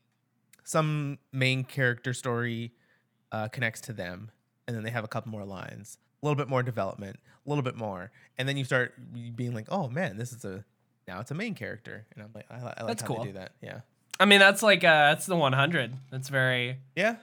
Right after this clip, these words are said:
Speaker 2: it's very one hundred right
Speaker 1: It's
Speaker 2: there.
Speaker 1: very
Speaker 2: It's very,
Speaker 1: one hundred,
Speaker 2: uh,
Speaker 1: but, like, over
Speaker 2: yeah.
Speaker 1: sixteen, seventeen years. <laughs>
Speaker 2: Yeah. Jesus Christ.
Speaker 1: And they do kill off a lot of people.
Speaker 2: I thought, I thought this was a show about doctors.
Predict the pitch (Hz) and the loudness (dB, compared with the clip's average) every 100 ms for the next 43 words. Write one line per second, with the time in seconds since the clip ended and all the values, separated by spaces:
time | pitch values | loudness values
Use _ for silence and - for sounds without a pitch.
0 | _ _ _ 147 127 131 127 127 131 147 | _ _ _ -6 -2 -2 -2 -2 -2 -2
1 | 117 113 110 165 - 190 208 208 175 180 | -4 -4 2 2 6 6 6 6 6 6
2 | 160 151 147 135 147 143 143 135 - 139 | 6 4 4 4 4 4 4 2 2 -2
3 | - 135 131 127 127 120 _ _ - 139 | -2 -4 -2 -4 -6 -10 _ _ 0 0
4 | 139 135 123 117 - 127 - - - - | 0 -4 -6 -6 -6 -4 -4 -6 -8 -14
5 | 135 165 - 180 123 127 113 117 - - | -6 -6 -2 -2 4 4 4 0 -10 -20
6 | - 131 104 - - 104 131 - _ _ | -18 -16 -18 -18 -16 -16 -16 -20 _ _
7 | _ 156 196 190 214 - 185 190 175 123 | _ 2 4 2 2 2 2 2 2 0
8 | 117 117 139 147 123 107 107 107 - - | 2 4 4 0 -4 -4 -6 -8 -20 -20
9 | _ _ _ _ _ _ _ _ _ _ | _ _ _ _ _ _ _ _ _ _
10 | _ _ _ _ _ _ _ _ _ _ | _ _ _ _ _ _ _ _ _ _
11 | _ _ _ - 277 - 208 240 254 226 | _ _ _ -12 -12 -10 -8 -8 -8 -10
12 | 208 180 175 - 196 180 147 131 156 403 | -10 -8 -10 -10 -10 -10 -8 -10 -12 -16
13 | 403 165 151 - | -16 -20 -20 -20